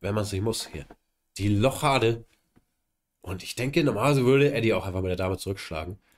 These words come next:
Vielleicht ist hier wieder der Faktor, dass er denkt, oh, was hat der Großmeister sich da für eine Teufelei ausgedacht? Gar nix, gar nix. Ich musste nur versuchen, den besten Zug zu machen und Läufer weg.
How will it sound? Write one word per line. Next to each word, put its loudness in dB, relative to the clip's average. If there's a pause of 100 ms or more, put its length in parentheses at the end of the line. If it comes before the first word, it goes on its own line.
(200)
Vielleicht -12
ist -6
hier -2
wieder 2
der -2
Faktor, -12
dass -8
er -10
denkt, -10
oh, -4
was -6
hat -12
der 0
Großmeister -6
sich -8
da -6
für -8
eine -4 (320)
Teufelei 0
ausgedacht? -4
Gar 0
nix, 0
gar 2
nix. -2
Ich -10
musste 0
nur 0 (840)
versuchen, 2
den 2
besten 0
Zug -2
zu -8
machen 0
und -4
Läufer -2
weg. -4